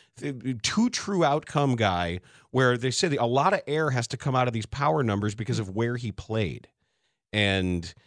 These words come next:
they're just, th-, th-, it's, it, I, I think it's a pipe dream. If you're gonna put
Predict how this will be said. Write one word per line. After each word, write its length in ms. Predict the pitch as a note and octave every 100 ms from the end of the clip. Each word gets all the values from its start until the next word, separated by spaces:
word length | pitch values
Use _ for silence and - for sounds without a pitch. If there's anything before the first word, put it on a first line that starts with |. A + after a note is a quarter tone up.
| _ _
they're 160 | A2 C#3
just, 240 | C#3 D3 C3
th-, 120 | B2+
th-, 240 | D3 C3 D#3
it's, 320 | C#3 - -
it, 220 | C3 A#2+
I, 180 | B2+ D3
I 40 | F#3+
think 160 | D3
it's 80 | G2+
a 100 | E2 _
pipe 500 | - - F3 F#3 E3
dream. 420 | - F#2+ D2+ G1+ - - B2
If 100 | C3
you're 80 |
gonna 100 | A3
put 140 | F3